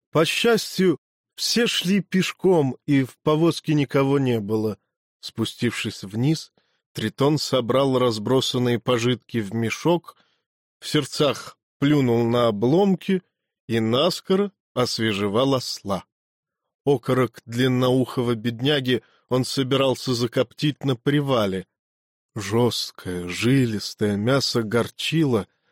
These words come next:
В харчевнях Амфитрион сто раз колотил мошенников-хозяев, выдававших ослятину за говядину,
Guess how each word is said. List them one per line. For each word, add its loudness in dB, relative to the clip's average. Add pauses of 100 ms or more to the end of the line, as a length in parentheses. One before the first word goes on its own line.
(160)
В -18
харчевнях 0
Амфитрион 0 (280)
сто 0
раз 0
колотил 0
мошенников-хозяев, 0 (520)
выдававших 0
ослятину 0 (240)
за -2
говядину, 0